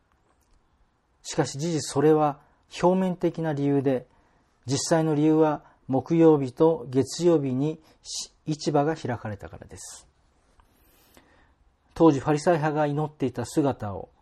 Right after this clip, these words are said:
マタイによる福音書六章五節はこのように証言します。「祈る時にも、あなた方は偽善者のようであってはならない。偽善者たちは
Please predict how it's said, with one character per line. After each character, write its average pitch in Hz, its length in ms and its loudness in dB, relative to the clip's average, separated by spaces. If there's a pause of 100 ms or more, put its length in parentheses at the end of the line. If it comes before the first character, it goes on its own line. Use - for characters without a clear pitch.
(380)
マ 151 160 -2
タ 156 140 0
イ 143 60 -2
に 135 60 -2
よ 131 80 -2
る 120 60 -6
福 - 200 -10
音 127 140 -4
書 120 240 -6
六 123 200 -4
章 131 340 -4
五 123 100 -6
節 - 280 -8
は 113 60 -10
こ 147 140 -8
の 170 80 -2
よ 175 120 -2
う 143 40 -4
に 120 80 -6
証 101 220 -10
言 92 180 -14
し - 100 -16
ま 87 120 -16
す。 - 220 -18 (1500)
「祈 156 200 4
る 147 80 0
時 139 240 -4
に 131 120 0
も、 117 280 -4 (140)
あ 127 80 -4
な 147 100 -2
た 143 140 -2
方 135 200 -2
は 127 80 0
偽 127 140 -4
善 175 180 0
者 151 160 -4
の 139 120 0
よ 143 140 2
う 131 40 0
で 127 80 0
あ 123 40 -2
っ 120 60 -8
て 160 120 0
は 135 160 2
な 110 120 -4
ら 107 120 -6
な 98 140 -8
い。 - 80 -18 (800)
偽 123 80 -6
善 147 180 0
者 131 140 -6
た 135 100 -4
ち 131 140 -6
は 123 240 -2